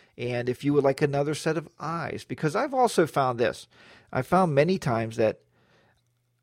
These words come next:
I will set up a firewall. Let's say I, I put a line in, and, you know, or I'm not sure of something. Sometimes another set of eyes can't hurt.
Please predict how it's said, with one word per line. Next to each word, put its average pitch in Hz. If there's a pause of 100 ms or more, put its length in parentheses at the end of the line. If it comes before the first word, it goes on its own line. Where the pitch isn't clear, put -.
(500)
I 175
will 180
set 117
up 110
a 104
firewall. 76
Let's 156
say 165
I, 123
I 123
put 131
a 120
line 101
in, - (440)
and, 127 (120)
you 135
know, 117
or 131
I'm 131
not 143
sure 131
of 117
something. -
Sometimes 311
another 180
set 180
of 147
eyes 147
can't - (220)
hurt. -